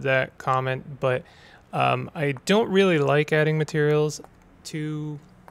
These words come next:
uh, you know, a device or block when I'm using the chisel, because it's kind of cumbersome. The U I is kind of cumbersome. So I just kind of pick a material that I like and then work with that.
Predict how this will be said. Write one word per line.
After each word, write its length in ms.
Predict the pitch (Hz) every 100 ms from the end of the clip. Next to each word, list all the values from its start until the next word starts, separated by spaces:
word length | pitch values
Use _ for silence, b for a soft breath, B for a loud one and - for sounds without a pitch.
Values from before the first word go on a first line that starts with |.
| -
uh, 320 | - 143 139 143 -
you 140 | 156
know, 200 | 139 135 - - - - - -
a 100 | 151 135 - -
device 560 | - 135 151 151 156 156
or 120 | 139 135 -
block 400 | 139 135 139 - -
when 200 | 143 139
I'm 100 | 139
using 200 | 143 139
the 80 | 135
chisel, 300 | 147 135 135
because 320 | 139 135 131
it's 120 | -
kind 280 | - 160 160
of 100 | 151
cumbersome. 460 | 143 135 143 143
The 80 | 135 131
U 140 | 135
I 40 | 135
is 100 | -
kind 200 | 135 131
of 80 |
cumbersome. 480 | - 131 131 135 135 - B B B B B -
So 420 | - 143 135 131
I 100 | 143
just 220 | 139 143 -
kind 220 | 147 139
of 280 | 131 - -
pick 200 | 147 143
a 40 |
material 560 | 131 127 147 135 135 131
that 160 | 120
I 140 | - 139
like 420 | 147 151 147 147
and 100 | 127
then 400 | 123 123 120 -
work 320 | 147 135 -
with 180 | 127 117
that. 300 | 127 127 127